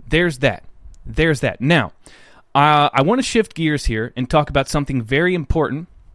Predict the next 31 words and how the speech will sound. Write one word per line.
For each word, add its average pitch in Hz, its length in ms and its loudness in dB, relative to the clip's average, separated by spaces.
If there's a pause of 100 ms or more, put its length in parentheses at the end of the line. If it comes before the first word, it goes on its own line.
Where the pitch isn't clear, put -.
(200)
Our, 147 240 4
our 135 140 2
good 196 240 0
friend, 175 360 -2 (320)
Mister 143 240 0
Brian 190 360 2
Lupo, 156 480 2 (640)
A 120 120 2
K 170 220 0
A 165 280 -2 (160)
Can 226 500 -2 (140)
Con, 120 500 -2 (260)
Cannabis 147 400 -4
Conservative, 139 640 -6 (920)
uh, 101 260 -2
he's 107 180 -8
one 139 140 -2
of 135 60 0
my 120 80 0
great 147 340 -4
friends, 170 540 -8
one 143 140 -4
of 160 40 -4
my 156 100 2
best 208 320 2
friends 156 280 -2
in 147 120 -2
this, - 440 -6 (260)
you 139 100 -4
know, 117 140 -2
digital, 135 580 -2